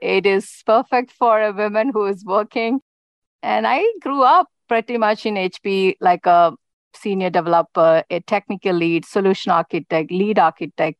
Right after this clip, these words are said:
and now a distinguished technologist. So it's over a period of nineteen years, but every step of it, you had people around you, mentors around you, you accomplished, they recognize you,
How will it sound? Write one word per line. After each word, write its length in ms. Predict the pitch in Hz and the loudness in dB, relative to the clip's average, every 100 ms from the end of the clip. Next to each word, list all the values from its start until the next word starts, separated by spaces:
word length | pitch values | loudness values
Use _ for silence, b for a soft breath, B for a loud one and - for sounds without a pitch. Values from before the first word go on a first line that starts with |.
| - | -2
and 260 | 175 165 165 | 0 0 0
now 380 | 175 170 151 - | 2 2 0 -2
a 100 | 160 | -4
distinguished 640 | 151 170 - 156 143 151 - | -4 -6 -6 -6 -4 -6 -8
technologist. 760 | - - - - - - 185 - _ _ _ | -6 -2 0 -2 -8 -12 -14 -16 _ _ _
So 120 | - 196 | -2 0
it's 120 | 196 | 4
over 200 | 247 269 | 4 4
a 100 | 247 | 2
period 340 | 233 220 214 | 2 2 4
of 180 | 208 208 - | 4 2 -2
nineteen 400 | 208 190 185 185 | -2 -2 -2 -4
years, 420 | 165 175 311 - _ _ _ _ | 0 2 2 0 _ _ _ _
but 420 | 202 170 175 170 160 - | -12 0 2 2 -2 -6
every 340 | 196 196 220 | -4 -2 -2
step 300 | 214 - 196 | -2 -4 0
of 220 | 196 190 - | 2 2 0
it, 280 | 190 175 175 | -6 -8 -10
you 200 | 202 196 | -6 -4
had 460 | 170 - 190 196 - | -2 0 0 0 -2
people 420 | 214 214 - 185 | -4 -2 0 2
around 420 | 175 180 180 180 175 | 4 4 4 0 -4
you, 220 | 170 170 | -2 -2
mentors 500 | 165 175 208 208 190 | 0 0 2 0 0
around 460 | 185 175 170 175 165 | 0 2 2 0 -6
you, 300 | 165 165 165 _ _ - | -6 -6 -8 _ _ 0
you 160 | 196 | 2
accomplished, 720 | 190 - 185 190 196 196 190 | 2 2 2 2 0 -2 -2
they 100 | - | -2
recognize 800 | 175 170 - 185 180 180 175 - | 0 0 -2 -4 0 0 -2 -6
you, 340 | 170 160 165 | -4 -4 -4